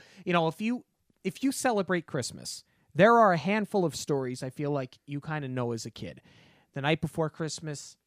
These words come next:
Rudolph the Red-Nosed Reindeer, Frosty the Snowman, and A Christmas Carol. And I feel like this is that absolutely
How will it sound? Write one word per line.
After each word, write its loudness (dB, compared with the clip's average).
Rudolph 4
the -10
Red-Nosed -8
Reindeer, -8
Frosty -4
the -8
Snowman, -6
and -6
A -10
Christmas -6
Carol. -12
And -2
I 0
feel 2
like 4
this 2
is 4
that 2
absolutely 4